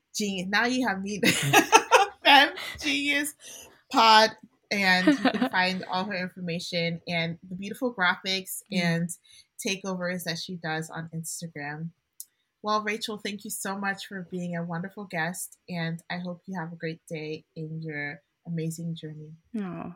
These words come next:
Speaker 2: thank you, Ogechi. Yeah, you are wonderful. Yeah, one of my favorites, so thank you so much.
Speaker 1: Oh, thank you. <laughs> I love the way Rachel shared her evolution, whether it was how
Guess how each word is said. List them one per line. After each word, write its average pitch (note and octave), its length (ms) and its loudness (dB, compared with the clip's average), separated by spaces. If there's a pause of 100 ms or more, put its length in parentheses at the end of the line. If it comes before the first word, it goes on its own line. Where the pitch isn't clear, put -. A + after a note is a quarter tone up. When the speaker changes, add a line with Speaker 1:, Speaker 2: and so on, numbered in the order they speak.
(100)
Speaker 2:
thank A#3+ 220 4
you, A#3 80 10
Ogechi. G3+ 440 8
Yeah, F3+ 240 12
you G#3 380 6
are G#3 380 10
wonderful. F3 680 8 (140)
Yeah, F3 120 4
one F3+ 160 12
of G#3 60 12
my A3 140 12
favorites, F3 500 10
so F#3 120 4
thank F#3 300 4
you F3+ 60 2
so D#3+ 180 2
much. - 460 0 (220)
Speaker 1:
Oh, C#4 480 6
thank C#4+ 300 -2
you. A#3 380 -4
<laughs> - 40 -20 (1300)
I G3 80 -2
love G3 320 -4
the C4+ 80 -2
way G3+ 280 -6
Rachel F#3 480 -6
shared E3 380 -4
her E3 260 -4
evolution, D#3+ 720 -8 (520)
whether F#3+ 260 -2
it F#3+ 220 -4
was F3+ 240 -4
how F3+ 360 -2